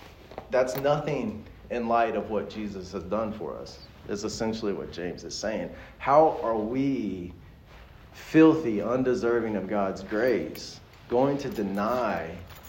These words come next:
a poor person, a poor brother or sister,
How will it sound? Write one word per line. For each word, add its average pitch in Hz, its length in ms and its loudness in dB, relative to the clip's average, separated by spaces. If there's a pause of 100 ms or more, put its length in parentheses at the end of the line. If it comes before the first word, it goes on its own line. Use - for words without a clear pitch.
(180)
a 101 80 -4
poor 127 420 0
person, 101 800 -4
a 98 80 -2
poor 120 320 0
brother 110 520 0
or - 60 -10
sister, 92 800 -6